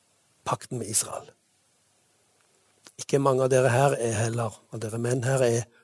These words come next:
omskåret. Som jeg sier, dere le-, følger heller ikke pakten fra Abraham og Moses.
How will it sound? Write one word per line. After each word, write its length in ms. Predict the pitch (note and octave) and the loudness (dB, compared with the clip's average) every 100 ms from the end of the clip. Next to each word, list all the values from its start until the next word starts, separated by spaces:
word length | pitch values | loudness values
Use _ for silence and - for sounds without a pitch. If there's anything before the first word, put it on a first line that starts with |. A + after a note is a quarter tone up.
| _ _ | _ _
omskåret. 680 | C3 C#3 - C#3 C3+ G#3+ - - - _ - - _ _ _ _ _ _ _ _ - _ - | 0 2 4 6 6 4 2 -6 -12 _ -20 -20 _ _ _ _ _ _ _ _ -20 _ -4
Som 120 | A2+ | -2
jeg 100 | A#2 | 0
sier, 120 | C#3+ | 4
dere 240 | C#3 A#2 C3 | 6 6 6
le-, 160 | C#3+ - | 6 8
følger 300 | C#3 D#3 E3 | 10 10 10
heller 160 | G3+ | 8
ikke 160 | F#3+ G#3 | 6 6
pakten 380 | A#3+ - - F#2+ A2 - _ _ _ _ _ _ - _ _ _ _ _ _ - | 6 4 -6 -14 -18 -20 _ _ _ _ _ _ -20 _ _ _ _ _ _ -18
fra 220 | - C3 | -6 -2
Abraham 440 | B2+ B2 A2+ A2+ G2 | -2 -2 -2 -4 -8
og 220 | - A#2+ | -8 -4
Moses. 560 | A#2+ G2+ - - - | -2 -4 -4 -4 -4